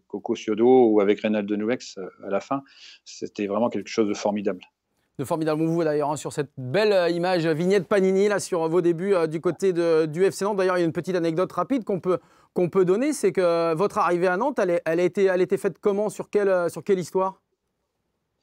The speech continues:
Speaker 1: Bah, disons que j'avais vingt-huit ans, euh, j'étais au Stade Rennais, et, euh, une fois de plus, je dirais, le, le Stade Rennais, euh, redescendait en Ligue deux.
Speaker 2: Le fameux yo-yo
Speaker 1: Et,
Speaker 2: à la
Speaker 1: euh,
Speaker 2: Rennaise qu'on connaissait il y a quelques
Speaker 1: voilà,
Speaker 2: années.
Speaker 1: allez, voilà, donc j'avais, j'avais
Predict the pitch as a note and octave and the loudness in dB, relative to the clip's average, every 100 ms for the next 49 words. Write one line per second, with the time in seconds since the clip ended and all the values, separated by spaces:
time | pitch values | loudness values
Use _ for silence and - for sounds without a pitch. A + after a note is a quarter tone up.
0 | - - _ _ A#2 A#2 C3+ F#3+ D#3+ D#3 | -20 -20 _ _ -2 0 2 2 4 6
1 | D3+ D#3 - D3+ F3 A#3 - _ _ - | 6 4 -2 0 2 0 -4 _ _ -8
2 | A#2+ A#2+ A#2 A2+ A2+ A2 A2 A2 G2+ - | -2 4 6 6 6 4 2 -2 -6 -8
3 | A2+ A#2+ A2+ B2+ A2 A2+ C#3 A#3 - _ | -4 -4 0 -2 2 0 0 -4 -8 _
4 | - - _ - A2 A2 G#2+ G#2+ G2+ G2+ | -20 -20 _ -2 2 4 6 6 2 -2
5 | G2+ - _ _ C3 C#3+ - D3 - F#3+ | -4 -12 _ _ -4 -2 0 -2 0 -2
6 | F#3+ A#2+ A#2 C3 C3+ A#2+ A2 A2 B2 A2+ | -2 -2 2 2 2 -2 -4 -4 -2 -2
7 | A#2 B2+ C3+ A#2 G#2+ G2+ G2 G2 - G2 | -2 -2 -2 -2 -2 -4 -8 -12 -16 -8
8 | G#2+ B2+ C#3+ - B2 A#2+ A2+ A2 G#2+ C3 | 0 2 2 -2 -4 -2 -2 -4 -2 -2
9 | - _ _ _ _ D3+ E3 F#3+ G3+ G3 | -4 _ _ _ _ -4 0 0 2 2
10 | G3+ G3+ G3 F#3+ F#3+ G#3 - F3 F3+ E3+ | 4 4 4 4 2 0 -4 -4 -4 -2
11 | G3 F3+ - A#2+ C3 C3 A2 - G#2+ A2 | 0 2 4 6 4 0 -2 -6 -10 -10
12 | - A2 A2+ G#2 G2 A2 A2 G#2+ G#2+ G#2 | -6 0 2 2 -2 -6 -4 -4 -4 -6
13 | G#2+ G#2+ G#2+ | -4 -4 -6